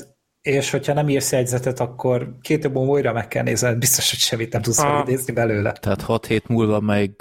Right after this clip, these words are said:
Speaker 3: már nem emlékszel rá.
Speaker 1: Ah.
Speaker 2: Igen, én egy kicsit tartottam is
Speaker 1: <laughs>
Speaker 2: ettől, hogy megnézném ezt a filmet, de vajon van-e, hogy miért?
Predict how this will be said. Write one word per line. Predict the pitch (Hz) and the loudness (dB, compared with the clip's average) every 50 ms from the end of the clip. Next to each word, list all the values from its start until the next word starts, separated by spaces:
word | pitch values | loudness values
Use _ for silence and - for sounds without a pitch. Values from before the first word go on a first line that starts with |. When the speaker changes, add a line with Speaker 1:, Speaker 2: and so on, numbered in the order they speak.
| - - - | -14 -10 -6
Speaker 3:
már | 76 - 95 95 92 | -2 0 2 2 2
nem | 95 92 87 | 2 2 0
emlékszel | - - 90 92 90 - - - - - 50 | 0 0 -2 -2 -2 -4 -6 -6 -4 -4 -2
rá. | 50 - - - 113 113 _ _ _ _ _ _ _ _ _ - - - | -2 -2 -2 -2 -4 -6 _ _ _ _ _ _ _ _ _ -20 -18 -8
Speaker 1:
Ah. | - - - - - - - - - - - - _ _ - | -4 -2 0 0 0 -2 -6 -8 -14 -18 -20 -20 _ _ -4
Speaker 2:
Igen, | - 196 196 190 185 | -2 0 2 2 4
én | 175 175 | 4 4
egy | 175 180 170 | 2 2 0
kicsit | - 214 - - 185 175 180 | -2 -4 -2 -2 -2 -2 0
tartottam | 196 202 190 - - 151 156 156 156 180 | 0 0 0 2 2 2 2 2 2 0
is | 190 - - 165 | 0 0 0 -2
Speaker 1:
<laughs> | 156 | -2
Speaker 2:
ettől, | 156 - - 156 147 151 147 | -2 0 0 2 2 2 2
hogy | 123 131 151 151 147 143 139 - - - - - - _ _ _ - | 0 0 0 0 0 -2 -4 -12 -14 -18 -20 -20 -20 _ _ _ -8
megnézném | - 185 170 180 202 196 170 160 156 143 127 127 151 143 143 | -4 -2 0 0 0 0 -2 -2 -2 -2 0 0 -2 -2 -2
ezt | 135 135 - | -2 -2 -4
a | 160 | -6
filmet, | - - 156 156 156 156 156 156 | -4 -2 0 0 0 0 0 0
de | - 156 | 0 -2
vajon | 143 151 151 151 151 151 151 151 151 151 - - - - - _ _ _ _ _ | 0 0 2 2 2 2 2 0 0 -2 -4 -6 -10 -14 -20 _ _ _ _ _
van-e, | - - 139 151 165 160 147 131 | -6 -4 -2 0 0 0 -2 -4
hogy | 117 131 139 135 135 | -2 -2 -2 -2 -2
miért? | 135 147 156 151 139 127 120 117 - - - - - - - | 0 0 0 2 2 0 0 -2 -4 -6 -8 -14 -14 -16 -16